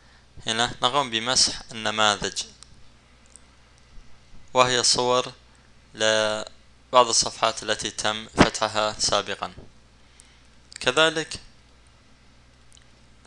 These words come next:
من قائمة ابدأ وفي تشغيل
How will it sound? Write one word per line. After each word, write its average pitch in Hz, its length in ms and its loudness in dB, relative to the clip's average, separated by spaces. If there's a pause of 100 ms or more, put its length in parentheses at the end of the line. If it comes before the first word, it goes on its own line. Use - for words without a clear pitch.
(1000)
من 123 100 -10
قائمة 139 480 4
ابدأ 123 500 -2 (1040)
وفي 110 420 -2
تشغيل 123 680 0